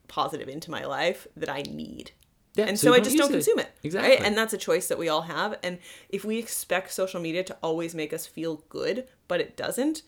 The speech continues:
Speaker 1: then, yeah, there's a big disconnect there.
Speaker 2: Yeah, or if you're going on there and you're not li-, it's making you feel a way.
Speaker 1: Mm-hmm.
Speaker 2: And this could be for any website, any YouTube video, any anything, any show that you're watching.
Speaker 1: Yeah.
Speaker 2: If you're,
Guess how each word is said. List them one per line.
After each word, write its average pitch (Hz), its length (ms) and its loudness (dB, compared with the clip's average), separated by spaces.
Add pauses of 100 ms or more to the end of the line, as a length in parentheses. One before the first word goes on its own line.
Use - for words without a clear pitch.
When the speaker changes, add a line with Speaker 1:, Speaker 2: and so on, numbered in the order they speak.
(300)
Speaker 1:
then, 214 380 -4
yeah, 277 160 0
there's 170 180 -2
a 180 60 -2
big 180 360 -2
disconnect - 600 -10
there. - 300 -14
Speaker 2:
Yeah, 123 180 0
or 123 80 4
if 127 80 -4
you're 123 80 0
going 123 340 2
on 117 360 -2
there 71 420 -6 (240)
and 107 260 0
you're 104 100 2
not 110 300 0
li-, 98 240 -4 (240)
it's 107 160 -4
making 123 300 0
you 110 100 0
feel 117 320 -2
a 92 80 -2
way. 101 340 -4
Speaker 1:
Mm-hmm. 226 260 0 (120)
Speaker 2:
And 143 140 -2
this 151 100 -4
could 196 120 -4
be 190 100 0
for - 200 -4
any 135 240 -2
website, 117 480 -6
any 120 240 -2
YouTube 120 340 -4
video, 87 200 -4
any 113 320 -4
anything, 110 500 -6
any 113 340 -2 (180)
show 117 400 -2
that 113 100 -2
you're 78 160 -8
watching. 76 300 -10
Speaker 1:
Yeah. 156 100 0
Speaker 2:
If - 60 -4
you're, 139 200 0